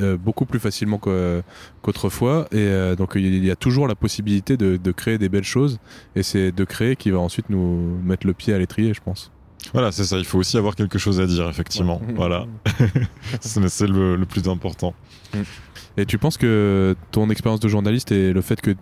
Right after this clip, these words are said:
Speaker 1: que t'aies, ta, ta notoriété, euh, euh, t'ont permis de, de créer une communauté plus rapidement, euh, sur YouTube ?
Speaker 2: Ah, sans, sans doute, enfin, je veux dire, j'ai, c'est des sujets, euh, auxquels j'ai, c'est,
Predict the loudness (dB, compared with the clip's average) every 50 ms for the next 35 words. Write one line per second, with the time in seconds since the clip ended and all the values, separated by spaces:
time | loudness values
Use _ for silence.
0 | -8 -20 -6 -4 -4 -2 0 2 2 2 2 2 0 -2 -2 0 -2 0 0 0
1 | 0 0 0 0 2 0 0 0 0 2 2 2 2 2 2 2 0 0 -2 -6
2 | -8 -12 -18 -18 -18 -18 -18 -20 -20 -20 -8 -2 -2 0 0 0 -2 0 0 0
3 | 0 2 2 2 2 2 2 2 2 0 -2 -4 -4 -6 -4 0 0 0 0 0
4 | 0 0 -2 0 0 0 0 2 2 2 0 -2 -2 -2 -2 -2 -2 0 0 0
5 | 2 2 2 2 2 0 0 0 0 0 0 0 0 -4 -6 -6 -8 -16 _ _
6 | -20 _ _ _ _ -20 -20 _ _ _ -10 -4 -2 -2 -2 -2 -4 -4 -2 -2
7 | 0 0 0 0 0 -2 -2 -2 -2 -2 -2 -2 -2 -4 -4 -4 -2 0 0 0
8 | 0 0 -2 -2 -2 0 0 0 2 0 0 0 0 -2 -2 -4 -4 -2 -2 -2
9 | -4 -6 -8 -14 -16 -16 -18 -20 -20 -16 -12 -10 -10 -10